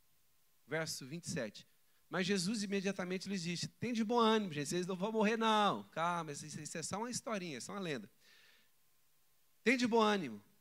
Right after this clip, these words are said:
sou eu. Não temais." Uau! Aí eles fizeram assim, né?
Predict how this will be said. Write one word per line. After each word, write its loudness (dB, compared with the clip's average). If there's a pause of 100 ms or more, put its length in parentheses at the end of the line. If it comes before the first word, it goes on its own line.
(120)
sou -2
eu. -2 (1200)
Não -10 (760)
temais." -20 (600)
Uau! -20 (1500)
Aí -6
eles -6
fizeram -8
assim, -12
né? -20